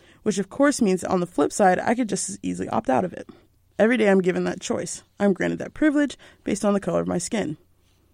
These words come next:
In other words, I can say every right thing in the world. I can voice my solidarity with Russ after what happened in Utah.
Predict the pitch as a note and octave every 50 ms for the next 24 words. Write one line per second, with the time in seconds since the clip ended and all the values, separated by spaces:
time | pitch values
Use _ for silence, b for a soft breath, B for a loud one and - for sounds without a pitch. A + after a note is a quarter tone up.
0 | _ _ - G#3 G3+ - - A#3+ B3 A3 F#3+ F#3 F3+ F#3 F3 - b b b b
1 | b b - - A3+ - B3+ B3 - A#3+ G#3+ G3 F#3+ - - G#3 A3+ B3 A3 G3
2 | - - - A#3+ A#3 - - - C#4 C#4+ C#4 C#4 C#4 B3+ G#3 F#3+ F#3 F#3+ G3 G3+
3 | - - _ - G#3 G3 G3 F#3 E3+ F#3+ G3+ A3+ - B3 A3+ - B3 A3+ A3+ A3+
4 | A3 A3 A3 A3 G#3 G#3 G3+ F#3+ - G3 F#3+ F#3+ F#3 - - F#3 - F#3+ F#3+ G3+
5 | F#3+ F#3+ F#3+ F#3+ - G#3 G3+ F#3+ F#3 F3+ F3 F3+ - F3 F3